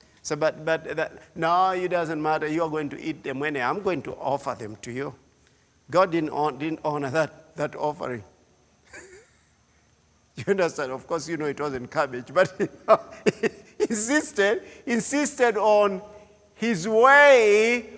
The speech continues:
of offering to God. And God rejected that, and God dishonored that. Are we relying on the intercessor?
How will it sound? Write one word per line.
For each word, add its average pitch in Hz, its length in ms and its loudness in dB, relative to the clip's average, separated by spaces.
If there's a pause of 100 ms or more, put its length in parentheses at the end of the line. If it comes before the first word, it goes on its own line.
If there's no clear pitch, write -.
(260)
of 185 240 4
offering 185 1120 4 (400)
to 254 120 -8
God. 247 380 2 (640)
And 180 260 2
God 208 200 4
rejected 214 540 0
that, 156 160 2
and 165 200 0
God 196 200 -2
dishonored 180 500 -2
that. 131 160 -2 (300)
Are 220 100 6
we 262 140 0
relying 202 500 2
on 156 180 -2
the 143 280 -4
intercessor? 151 840 -8